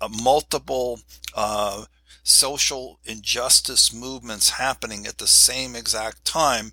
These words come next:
And then in the last month or two, we bring in, um, the, the Asian American experience, which has not been a very good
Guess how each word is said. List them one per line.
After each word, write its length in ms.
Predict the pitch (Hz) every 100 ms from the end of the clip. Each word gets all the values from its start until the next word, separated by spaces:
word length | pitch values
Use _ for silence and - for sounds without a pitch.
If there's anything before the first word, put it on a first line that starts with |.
| - - - -
And 180 | 110 117
then 340 | 131 131 127 120
in 100 | 127
the 80 | 120
last 360 | 123 135 131 127
month 260 | 127 131
or 80 | 131
two, 320 | - - 135
we 120 | 131 123
bring 320 | 120 123 120
in, 400 | 123 120 120 120
um, 480 | - 117 113 113 110 - - - -
the, 260 | 117 110 - 131
the 240 | 120 120
Asian 600 | 123 135 131 127 117 113 - _
American 880 | 113 120 120 123 120 - 113 110 110 - _
experience, 880 | - 110 - - - 147 135 101 -
which 140 | 110
has 220 | 120 104 117
not 340 | 123 120 117 - - _ _ -
been 220 | 151 143 -
a 120 | 117
very 680 | 110 123 127 127 120 120 110 _ -
good 440 | 123 120 117